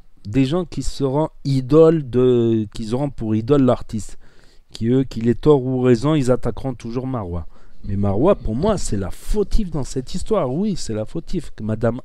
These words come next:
A, euh, des fois, quand, quand on souffre tellement, quand on souffre tellement, quand quelque chose va dans ta direction, tu, t'es, tu deviens plus naïf, tu y crois plus.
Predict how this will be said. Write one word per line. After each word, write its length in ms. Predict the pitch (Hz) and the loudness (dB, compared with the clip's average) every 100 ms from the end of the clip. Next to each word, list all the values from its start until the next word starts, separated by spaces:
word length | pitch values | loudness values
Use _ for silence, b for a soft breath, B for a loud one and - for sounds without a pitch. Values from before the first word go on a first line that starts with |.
| - | -4
A, 240 | 151 139 b b b b b b b | -2 -2 b b b b b b b
euh, 220 | 110 104 101 | -6 -4 0
des 180 | 123 | 2
fois, 220 | 135 185 175 | 2 2 2
quand, 240 | - 139 | 0 -4
quand 240 | - 160 | -2 -4
on 40 | 156 | -4
souffre 420 | - 226 208 - | -2 -2 -2 -4
tellement, 420 | - 226 226 175 | 4 6 6 0
quand 180 | 127 - | -6 -6
on 100 | 127 | -4
souffre 320 | 127 - 190 - | -4 -6 -8 -2
tellement, 520 | 175 160 143 175 202 - - B B B B B B B B B - | 0 2 2 0 -4 -12 -20 B B B B B B B B B -8
quand 200 | - 185 | -4 2
quelque 220 | 196 - | 2 2
chose 240 | 175 151 131 | 2 2 6
va 140 | 196 | 4
dans 180 | 185 165 | 4 0
ta 180 | 170 160 | 0 2
direction, 580 | 156 156 135 - 175 | 2 2 -2 -4 -4
tu, 720 | 190 - 151 147 139 131 120 - | -4 -4 0 2 2 2 0 0
t'es, 100 | 139 - - | 0 -2 -12
tu 160 | - | -8
deviens 240 | 123 139 139 | 0 2 2
plus 320 | - 180 - | 0 -4 -2
naïf, 400 | 151 131 117 - | 0 2 0 -2
tu 140 | 143 | -2
y 20 | |
crois 320 | 139 - 156 143 | -2 -2 0 0
plus. 460 | - 156 - - | 0 0 0 -2